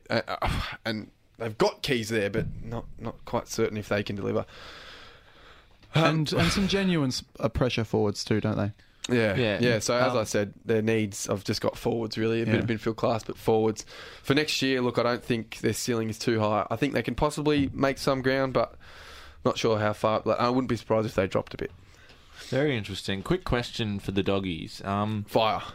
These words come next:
Speaker 3: I'll just propose a scenario to you where, um,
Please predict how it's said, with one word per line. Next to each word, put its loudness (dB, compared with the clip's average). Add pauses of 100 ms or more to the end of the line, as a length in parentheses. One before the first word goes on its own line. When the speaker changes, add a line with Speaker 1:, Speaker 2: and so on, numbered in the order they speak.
(160)
Speaker 3:
I'll 2
just -2 (520)
propose 0
a 0
scenario 2
to 0
you 2
where, 2 (100)
um, 0